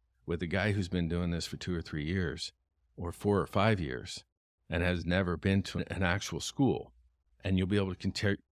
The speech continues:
compare your knowledge and say, "You know what? I have the knowledge and I have the skills.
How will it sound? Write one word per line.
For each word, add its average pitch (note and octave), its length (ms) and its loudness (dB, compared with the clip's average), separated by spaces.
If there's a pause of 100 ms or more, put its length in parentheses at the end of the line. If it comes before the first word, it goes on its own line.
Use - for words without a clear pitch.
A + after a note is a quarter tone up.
(140)
compare G#2 320 0
your F#2 160 2
knowledge E2+ 580 4 (460)
and F2+ 180 -4
say, F#2 160 -2
"You E2 200 -2
know A2 120 4
what? C#3 280 2 (440)
I A#2+ 200 0
have D3 380 2
the F2+ 80 2
knowledge C2+ 520 -4
and F#2+ 120 -4
I C3 140 2
have D3+ 360 2
the C2+ 80 -6
skills. - 640 -6